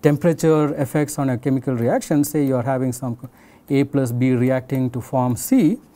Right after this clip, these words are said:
and we know that the rate of a reaction can be expressed as, as some R is s-,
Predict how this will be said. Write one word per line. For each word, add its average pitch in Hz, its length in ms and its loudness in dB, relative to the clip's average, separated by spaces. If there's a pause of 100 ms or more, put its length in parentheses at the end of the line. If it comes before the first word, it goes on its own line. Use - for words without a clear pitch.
(520)
and 165 220 2
we 160 100 4
know 208 200 4
that 180 220 4
the 147 80 6
rate 156 260 2
of 156 160 2
a 160 40 2
reaction 156 600 0 (200)
can 147 160 2
be 139 160 2
expressed 131 500 0
as, 127 240 2 (4000)
as 127 340 -2
some 120 260 -4
R 151 400 4
is 127 480 -2 (460)
s-, - 140 -14